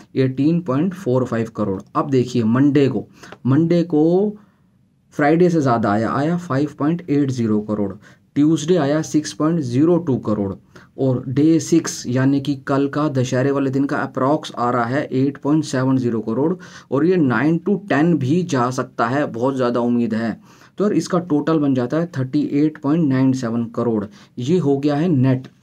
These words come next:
ग्रॉस बनता है फ़ोर्टी सिक्स पॉइंट एट ज़ीरो और ओवरसीज से आ चुका है फ़ोर पॉइंट टू एट करोड़। तो टोटल हो जाता है फिफ्टी वन पॉइंट ज़ीरो एट करोड़।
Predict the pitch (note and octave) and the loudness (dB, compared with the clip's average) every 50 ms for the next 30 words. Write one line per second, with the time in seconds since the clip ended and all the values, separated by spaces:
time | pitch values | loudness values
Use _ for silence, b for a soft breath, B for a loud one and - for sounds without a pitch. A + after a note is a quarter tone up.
0 | _ _ _ _ _ _ _ _ _ - D3 C3+ C3+ B2+ B2+ D3 F3+ F3 F3+ E3 | _ _ _ _ _ _ _ _ _ -4 0 2 2 2 4 2 2 2 2 0
1 | D3+ C3+ C#3+ D3 D#3 F3+ F3 - C#3 C#3 C3+ D3+ C3+ C3 - D3+ D3+ - - - | 0 0 0 0 -2 -2 -2 -2 -4 -2 -2 -2 -2 -2 -2 -2 -4 -4 -6 -6
2 | C#3 C3+ D3+ F#3+ G3 - B B B B B B - D3 D3+ E3+ E3+ C#3+ B2 G#2+ | -2 -2 -2 -2 -4 -6 B B B B B B 2 4 4 4 4 2 0 0
3 | A2+ A2 G#2+ G#2 G2+ F2+ B B B B B B B - C3+ D#3 E3+ - - - | 0 2 2 2 0 -2 B B B B B B B -2 -2 -2 -2 -4 -6 -4
4 | - C3+ C#3+ D3+ F3 F3 F3 F3 F3 E3 - - D#3 C#3+ B2+ C3 C3 C3 D3+ C3 | -2 0 2 4 4 2 2 2 0 0 0 0 0 0 2 0 0 -2 -2 -2
5 | C3+ C3+ B2+ C3 C#3 D#3 D#3 - - - C3+ C3+ D3 D#3 D3+ - C3 C3+ C#3 D3+ | 0 0 2 2 0 0 -2 -4 -4 -2 0 2 2 0 0 -2 -2 0 0 0
6 | F3 E3+ - - F3+ F3+ F3 D#3 C3+ - - - A#2 A2+ A2 G#2 - - - D#3+ | -2 -2 0 2 4 4 4 4 2 0 -2 -4 -2 -2 -2 -4 -6 -4 -2 -2
7 | D#3+ D#3+ _ - D3+ D3+ D#3 D#3 - G3+ F#3 D#3 C#3 C#3 C3+ C3+ B2+ B2 B2+ D3 | -2 -2 _ 0 0 0 0 0 0 0 0 2 2 2 2 0 0 0 0 0
8 | C#3+ D3 C3+ B2+ - C#3 C3+ - - - E3 D#3 C3 A#2+ A#2+ A#2+ C3 C#3 D3+ E3 | -2 -2 -2 -4 -4 -4 -4 -4 -2 0 0 2 2 2 0 0 0 0 0 -2
9 | D#3 - C#3 C#3 D3+ D#3 D3+ B2+ A#2 B2 C3+ D3+ D#3 D3+ C3 B2+ C3 B2+ - - | -2 -2 -2 0 2 0 0 0 0 2 2 4 4 2 2 2 0 -2 -4 -6
10 | - A2+ A2+ A2 G#2+ | -6 -4 -2 -2 -4